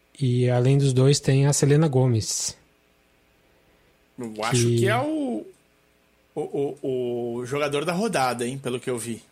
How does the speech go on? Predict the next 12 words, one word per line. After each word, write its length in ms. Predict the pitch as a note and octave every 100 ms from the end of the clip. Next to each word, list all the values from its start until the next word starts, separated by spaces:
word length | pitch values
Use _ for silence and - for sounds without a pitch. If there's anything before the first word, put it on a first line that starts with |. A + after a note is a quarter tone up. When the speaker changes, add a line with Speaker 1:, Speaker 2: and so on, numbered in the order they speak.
| _ _ _ _ _ _ _ _ _ -
Speaker 1:
A 100 | B2
Selena 300 | A2 A#2+ A#2
Gomez 240 | A#2+ E3 C3+
tá 60 |
aparecendo 400 | A#2+ B2+ - C3
em 60 | B2
tudo? 400 | F#3+ F#3 C3+ A#2 _ - - - - _
Speaker 2:
Não, 180 | D3+ F3+
Speaker 1:
Então, 200 | D#3+ C3
Speaker 2:
não, 40 | C3+
Speaker 1:
é 40 |
Speaker 2:
no, 360 | E3 E3+ G#2